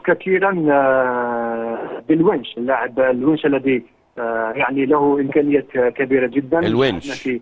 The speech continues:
Speaker 2: مم.
Speaker 1: الونش أكيد، آه، حمدي الونش الذي،
Speaker 2: مم.
Speaker 1: آه، قدم أداء ممتاز في، في، في الدورة الإفريقية.
Speaker 2: صحيح. أستاذ محمد قريشي، بشكر حضرتك شكرا جزيلا.
Speaker 1: شكرا، الشكر لك، آه، كابتن، شرف كبير، وشكرا على،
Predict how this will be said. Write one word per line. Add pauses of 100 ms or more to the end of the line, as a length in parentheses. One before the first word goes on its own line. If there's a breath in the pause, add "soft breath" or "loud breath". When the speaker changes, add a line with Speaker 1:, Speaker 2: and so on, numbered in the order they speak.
(140)
Speaker 2:
مم. (300)
Speaker 1:
الونش
أكيد،
آه،
حمدي
الونش
الذي، (260)
Speaker 2:
مم.
Speaker 1:
آه،
قدم
أداء
ممتاز
في،
في،
في
الدورة
الإفريقية.
Speaker 2:
صحيح. (540 soft breath)
أستاذ
محمد
قريشي،
بشكر
حضرتك
شكرا
جزيلا. (1400)
Speaker 1:
شكرا،
الشكر
لك،
آه،
كابتن،
شرف
كبير،
وشكرا
على،